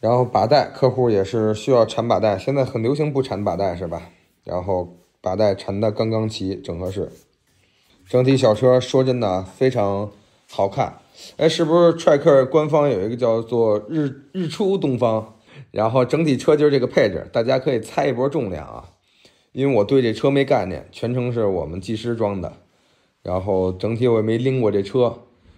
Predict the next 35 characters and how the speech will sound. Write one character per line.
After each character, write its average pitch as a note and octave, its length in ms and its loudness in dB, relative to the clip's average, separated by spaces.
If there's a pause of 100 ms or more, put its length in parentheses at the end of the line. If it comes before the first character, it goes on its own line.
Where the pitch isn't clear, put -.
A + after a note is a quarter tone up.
(140)
我 G2 100 -6
胡 B2+ 160 -2
说 C#3 100 6
八 C#3 140 6
道 B2 180 4
一 G#2 80 0
波， G#2 240 2
这 G#2 140 -2
个 G2+ 100 -2
车 A#2+ 640 2 (840)
九 C3+ 160 2
点 A#2+ 120 4
八， C3 380 2 (220)
你 A2 120 -6
们 A2 120 -4
猜 C#3 220 -2
呢？ A#2 260 -6 (1120)
哎， B2 140 -2
小 G2+ 200 0
轮 A2 200 2
你 G#2 40 -6
看 A2 100 -4
看 G#2 100 -2
多 A2+ 140 2
润， G2 180 2 (1120)
来 A2+ 200 2
回 A#2 140 2
跟 A#2+ 120 0
这 A#2+ 80 0
儿 G#2 220 2 (140)
荡 A#2 120 0
秋 B2 200 0
千 B2 340 0
是 G2+ 100 -6
吧？ E2+ 160 -4